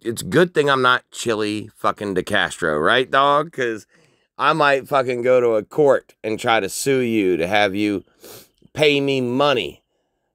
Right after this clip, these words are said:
for defaming my, my, myself and my family. I might do that if I gave a fuck. You have the right to say all this shit. I don't give a shit.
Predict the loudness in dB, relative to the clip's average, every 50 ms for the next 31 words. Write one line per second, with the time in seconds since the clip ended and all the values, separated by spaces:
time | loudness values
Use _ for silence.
0 | _ _ -4 0 2 2 2 0 -2 -4 -2 -2 0 0 0 0 -2 -4 -4 -4
1 | -6 -6 -8 -8 -8 -8 -8 -6 -6 -6 -6 -6 -4 -2 -2 -2 -2 -2 -4 -4
2 | -4 -2 0 2 2 4 2 2 0 0 -4 -6 -10 -14 -18 _ _ _ _ _
3 | _ _ _ _ _ _ _ _ _ _ _ _ _ _ _ _ _ _ _ -4
4 | -2 0 2 2 2 0 0 0 0 2 2 2 2 0 0 -2 -2 -4 -4 _
5 | 0 2 2 0 -2 -10 _ -2 0 0 0 2 2 2 2 4 2 0 -4 -6
6 | -6 -8 -8 -8 -8 -12 _ -20 -20 _ _ _ _ _ _ _ _ _ _ _
7 | _ _ _ _ 2 4 4 4 4 2 2 4 4 2 2 0 -4 -10 -4 0
8 | 2 2 4 2 2 0 -2 -4 -8 -6 -6 -4 -2 -2 -2 -4 -4 -4 -2 -4
9 | -4 -6 -6 -10 -10 -10 -10